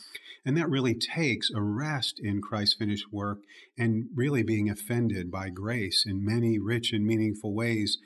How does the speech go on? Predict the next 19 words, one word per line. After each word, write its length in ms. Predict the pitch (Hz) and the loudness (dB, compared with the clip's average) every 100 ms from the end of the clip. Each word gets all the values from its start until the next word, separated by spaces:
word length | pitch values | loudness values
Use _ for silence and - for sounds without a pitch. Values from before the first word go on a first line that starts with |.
| - - - | -14 -16 -8
that 100 | 135 | 0
really 260 | 123 123 | 2 2
do 300 | 107 139 123 | 2 4 4
move 220 | 110 110 | 4 2
us 160 | 101 - | 0 -4
towards 320 | - 110 98 | -2 -4 -4
flourishing. 760 | - 113 104 98 92 - 87 98 - _ - - - - | -4 -2 -2 -2 -4 -8 -10 -16 -20 _ -20 -20 -20 -6
The 100 | - | 0
last 260 | 131 185 - | 4 4 4
thing 120 | 147 | 4
I 100 | 117 | 4
would 140 | 104 101 | 4 2
say 240 | - 107 | 0 0
about 500 | 101 98 107 120 - | -2 -2 -2 -2 -4
this, 420 | 107 101 - - - | -2 0 2 0 0
um, 460 | 101 95 92 87 - _ - | -4 -4 -4 -6 -12 _ -8
kind 220 | 139 127 | 0 0
of 100 | - | 0
theme 580 | - 131 107 90 98 | 0 2 2 2 -2